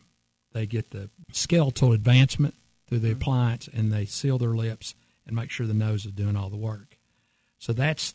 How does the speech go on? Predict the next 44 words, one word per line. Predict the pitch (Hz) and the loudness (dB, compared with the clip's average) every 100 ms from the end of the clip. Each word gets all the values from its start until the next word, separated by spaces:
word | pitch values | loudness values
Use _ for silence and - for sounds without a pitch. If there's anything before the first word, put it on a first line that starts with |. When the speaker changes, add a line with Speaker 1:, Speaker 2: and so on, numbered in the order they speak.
| - | 2
Speaker 1:
not | 143 135 | 4 4
unheard | 120 107 135 127 | 4 4 4 2
of. | 98 98 - | 0 -8 -16
It's | - - | -16 -14
Speaker 2:
Mm-hmm. | 139 | -8
Speaker 1:
kinda | 127 131 | 0 4
unique, | 131 127 123 120 | 6 6 6 4
but | - | -4
it's | 117 - | -14 -8
not | 113 | -6
unheard | 107 113 113 104 | -6 -4 -6 -6
of. | 107 - _ _ _ _ _ | -12 -20 _ _ _ _ _
Uh, | 123 117 | -2 -2
to | 117 | 2
answer | 135 139 127 | 2 2 0
your | |
question, | 117 143 131 - | -2 0 0 -2
can | - 120 | -6 -2
people | 135 113 | 0 0
get | 113 117 | 0 0
off | 123 - | -2 -4
of | |
C | - 123 | -6 -4
pap? | - 117 - | -4 -6 -8
They | 104 | -14
can. | - 120 127 160 160 _ _ _ _ _ _ _ - | -4 2 4 2 -2 _ _ _ _ _ _ _ -10
Uh, | 113 | -4
my | 113 | -2
best | 110 120 117 | 0 0 -2
friend's | - 123 110 | 0 -2 0
a | |
dentist | 107 113 110 - 110 | 0 0 0 -2 -6
in | 104 | -4
Greenville. | 110 120 131 160 160 - _ | 0 2 2 0 -4 -8 _
He | 117 | -10
had | 110 110 107 | -8 -6 -8
the | 110 | -8
lap | 110 120 - - | -6 -6 -6 -12
surgery. | - 135 131 131 160 160 _ _ _ _ | -4 2 2 2 0 0 _ _ _ _
He | 113 | -6
lost | 107 107 - | -6 -6 -10
tons | - 127 120 | 0 2 4
of | 117 | 2
weight | 127 139 196 - | 2 0 -2 -8